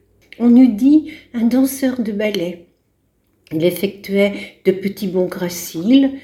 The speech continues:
se rafraîchissait d'eau de pluie dans un doux bruit de battement d'ailes. Le rat s'abîmait en contemplation lorsque la mésange le remarqua et lui lança : « Qu'as-tu donc à mes pieds ?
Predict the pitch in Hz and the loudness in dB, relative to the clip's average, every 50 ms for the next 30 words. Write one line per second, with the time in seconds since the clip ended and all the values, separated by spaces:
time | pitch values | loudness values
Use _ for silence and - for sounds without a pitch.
0 | - _ _ _ - - 208 196 - 190 - - - 208 202 202 - - 196 190 | -20 _ _ _ -14 -12 -10 -8 -8 -10 -10 -8 -6 -6 -4 -4 -6 -8 -8 -10
1 | - - 202 202 190 165 - 175 180 202 196 180 196 196 - - - 156 160 180 | -6 0 2 2 2 2 0 0 2 2 2 0 -2 -4 -6 -10 -12 -10 -8 -8
2 | 202 208 190 185 185 190 - - 190 196 190 156 143 135 143 156 190 214 214 190 | -6 -6 -4 -4 -4 -6 -6 -6 -4 -4 -4 -6 -8 -12 -14 -12 -10 -8 -8 -8
3 | 156 - 160 - 160 156 160 180 196 196 160 156 156 151 156 160 165 165 165 _ | -8 -10 -12 -12 -10 -10 -10 -8 -8 -4 -2 -2 -2 -2 -2 -4 -6 -6 -8 _
4 | - 160 156 160 165 160 160 160 151 151 147 151 151 151 175 - _ _ _ _ | -8 -6 -6 -4 -4 -4 -4 -6 -6 -6 -8 -10 -10 -12 -14 -18 _ _ _ _
5 | _ _ _ _ _ _ _ _ _ _ _ _ _ _ _ _ _ _ _ _ | _ _ _ _ _ _ _ _ _ _ _ _ _ _ _ _ _ _ _ _
6 | _ _ _ _ _ _ _ _ _ _ 320 285 240 254 - 233 269 339 - - | _ _ _ _ _ _ _ _ _ _ -2 -2 -2 -2 -4 -6 -6 -6 -10 -14
7 | - - 320 269 220 220 220 220 220 220 220 247 247 226 208 - 262 269 269 269 | -10 -6 -4 -4 -2 -2 0 0 0 0 0 0 0 -2 -2 -2 0 0 0 0
8 | 269 330 330 330 320 320 214 202 196 196 - - - - 156 175 214 277 - - | 0 0 0 0 0 -2 -2 -4 -4 -6 -8 -14 -16 -14 -12 -10 -10 -10 -12 -14
9 | _ _ _ - 294 285 277 - - - 269 247 233 220 220 214 208 202 196 208 | _ _ _ -4 -2 -2 -2 -4 -4 -2 0 0 0 0 0 0 -2 -2 -2 -2
10 | 220 226 240 240 - 240 202 196 - 208 202 190 190 190 190 - - - 220 214 | -2 -2 -2 -2 -2 -4 -6 -6 -4 -4 -4 -2 -4 -4 -6 -10 -10 -6 -4 -4
11 | 214 208 196 196 202 202 202 196 190 196 190 - - - 185 180 196 - - _ | -2 -2 -2 0 0 2 2 0 -2 -4 -6 -10 -14 -12 -12 -12 -12 -12 -16 _
12 | _ _ _ _ _ _ _ _ _ _ _ _ _ _ _ _ - 370 359 359 | _ _ _ _ _ _ _ _ _ _ _ _ _ _ _ _ -2 -2 -2 2
13 | - 339 285 254 285 285 285 277 277 262 240 233 226 226 226 - - - 247 240 | 4 4 4 4 4 4 2 2 2 2 2 2 0 -2 -4 -8 -10 -4 0 2
14 | 240 240 247 240 - - - _ | 2 2 2 0 -4 -10 -20 _